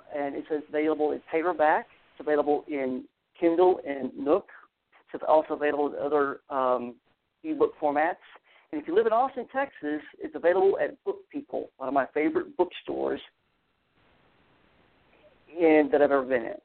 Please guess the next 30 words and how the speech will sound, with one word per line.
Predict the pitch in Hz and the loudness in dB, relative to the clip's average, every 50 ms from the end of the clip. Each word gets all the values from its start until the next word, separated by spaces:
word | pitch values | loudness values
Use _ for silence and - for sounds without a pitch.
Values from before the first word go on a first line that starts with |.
| _ _ _ _ - | _ _ _ _ -14
And | 294 - - | -14 -10 0
so, | - 151 135 131 127 123 - _ _ _ _ _ _ _ _ - | 2 4 6 6 4 2 0 _ _ _ _ _ _ _ _ -10
um, | 135 131 123 123 123 123 - - - 170 | -6 -4 -4 -4 -4 -6 -14 -10 -2 2
and | 170 170 | 4 6
also | 190 240 254 - 226 202 180 180 - - _ _ _ _ - | 6 4 4 2 0 0 0 0 -2 -8 _ _ _ _ -12
online, | 165 156 156 139 143 147 165 180 190 175 156 156 156 156 156 _ _ _ _ - _ _ _ - | -8 -8 -8 -6 -4 -2 -2 0 0 0 0 -2 -4 -6 -8 _ _ _ _ -20 _ _ _ -10
uh, | 143 135 131 127 127 131 - - - - - | -6 -4 -2 -2 -2 -2 -4 -4 -6 -8 -10
you | 156 156 | -10 -8
can | 156 151 139 - | -8 -8 -8 0
find | - 165 156 151 156 156 | 2 4 4 4 2 2
me, | 165 170 165 - | 0 -2 -2 -2
Joe | - 156 143 139 | 0 2 2 2
Rutland, | 135 139 143 - - 151 139 143 143 135 | 4 2 2 2 0 -6 -4 -4 -4 -2
at | 135 139 139 143 | -4 -4 -4 -4
my | 143 135 131 131 127 127 _ _ _ _ _ _ _ _ _ _ _ _ _ _ _ _ | -6 -4 -4 -4 -6 -8 _ _ _ _ _ _ _ _ _ _ _ _ _ _ _ _
page | - 151 147 147 143 147 | -2 0 0 0 0 -2
on | 135 127 | -4 -4
Facebook, | - - 147 151 147 - _ - 147 151 143 _ - | -2 -2 -2 -2 -2 -6 _ -2 -2 -2 -2 _ 0
Joe | 151 139 135 | 4 4 6
Rutland. | 135 135 135 123 139 143 139 139 143 147 _ _ _ _ | 6 6 4 4 2 -2 -2 -2 -6 -10 _ _ _ _
You | - 131 | -18 -16
can | - 139 135 127 120 285 _ _ _ _ _ - | -12 -10 -10 -10 -12 -16 _ _ _ _ _ -2
follow | 170 165 160 165 | 0 2 2 2
me | 160 143 | 0 0
on | 135 135 | -2 -4
Twitter | - - - 156 151 156 156 - | -6 -6 -4 -2 0 0 0 2
at | - 143 143 135 - - | 4 2 2 2 2 -4
Joe | - 143 139 135 131 | -2 0 0 0 2
Rutland, | 135 131 123 120 135 135 135 135 139 147 147 _ _ _ _ _ _ _ _ _ _ _ _ - | 0 0 0 -2 -4 -4 -2 0 -2 -2 -4 _ _ _ _ _ _ _ _ _ _ _ _ -12
um, | 135 127 131 120 123 123 123 - - | -8 -6 -4 -4 -4 -6 -8 -10 -14